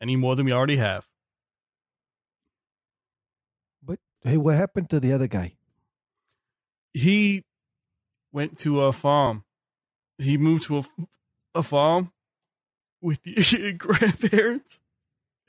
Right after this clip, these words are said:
Speaker 1: He, uh,
Speaker 2: Um,
Speaker 1: he lives on a farm now.
Speaker 2: But he was my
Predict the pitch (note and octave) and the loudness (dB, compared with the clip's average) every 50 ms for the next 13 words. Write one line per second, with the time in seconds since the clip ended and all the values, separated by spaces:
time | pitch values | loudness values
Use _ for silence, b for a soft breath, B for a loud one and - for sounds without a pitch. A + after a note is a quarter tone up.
0 | b b b b b b b b b _ _ _ _ _ _ _ _ _ _ _ | b b b b b b b b b _ _ _ _ _ _ _ _ _ _ _
1 | _ _ _ _ _ _ _ _ _ _ _ _ _ _ _ _ _ _ _ _ | _ _ _ _ _ _ _ _ _ _ _ _ _ _ _ _ _ _ _ _
2 | _ _ _ _ _ _ - - D3+ C#3 C3+ C3 B2+ A#2+ A2+ A2 A2 A2 G#2+ - | _ _ _ _ _ _ -10 -6 -4 -2 0 0 0 0 0 0 -2 -4 -6 -10
3 | _ _ _ _ _ _ _ _ _ - A2+ A#2 A#2+ A#2+ B2 A#2+ A#2 A2+ A2 - | _ _ _ _ _ _ _ _ _ -4 0 0 2 2 0 -2 -4 -6 -10 -14
4 | - _ _ _ _ _ - - - F3 F3 D#3 D#3+ C#3+ C3 A#2 - C3+ C3 B2+ | -18 _ _ _ _ _ -12 -4 0 2 2 2 2 0 -2 0 2 2 2 2
5 | B2+ A#2 A2+ G#2+ - A#2+ - _ _ _ _ _ _ _ _ _ _ _ _ _ | 2 0 -2 -4 -6 -10 -16 _ _ _ _ _ _ _ _ _ _ _ _ _
6 | _ _ _ _ _ _ _ _ - A2+ A2 - _ _ _ _ _ _ _ _ | _ _ _ _ _ _ _ _ -8 -8 -8 -8 _ _ _ _ _ _ _ _
7 | _ - - - - B2 B2+ B2 G#2 F#2+ A2 G#2+ G#2+ | _ -20 -14 -8 -6 -4 -2 -2 -4 -4 -6 -8 -8